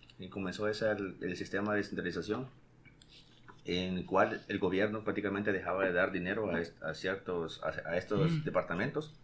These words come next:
Speaker 1: a estos municipios, ya no mandaba dinero, ya no mandaba
Speaker 2: Esa fue la iniciativa del gobierno.
Speaker 1: Exacto. Ya no, ya no les, ya no, ya no les mandan medicamentos. Ya es como decir, "Bueno,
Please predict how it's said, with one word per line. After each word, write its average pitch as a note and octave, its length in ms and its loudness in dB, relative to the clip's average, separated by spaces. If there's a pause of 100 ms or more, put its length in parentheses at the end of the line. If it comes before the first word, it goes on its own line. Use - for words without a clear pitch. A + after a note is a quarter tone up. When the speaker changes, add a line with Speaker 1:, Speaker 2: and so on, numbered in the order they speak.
(340)
Speaker 1:
a E2+ 100 2
estos - 220 2
municipios, A#2+ 560 -4
ya F#2 120 2
no G2 100 2
mandaba F#2+ 600 2
dinero, E2+ 380 0
ya F2+ 100 0
no G2+ 100 0
mandaba F#2 720 2
Speaker 2:
Esa D3+ 200 10
fue E3 120 10
la E3+ 60 10
iniciativa E3 420 10
del B2 100 12
gobierno. G#2+ 680 10
Speaker 1:
Exacto. G2+ 400 4 (180)
Ya A2+ 160 8
no, C#3 140 6
ya C3 100 10
no C#3+ 80 8
les, C3 140 6
ya C3 100 6
no, B2 180 6
ya A2+ 100 6
no C3 80 4
les C3 80 2
mandan C3 280 2
medicamentos. G2+ 640 2
Ya A2 240 6
es - 140 2
como A#2+ 220 2
decir, G#2+ 220 4
"Bueno, E2+ 300 2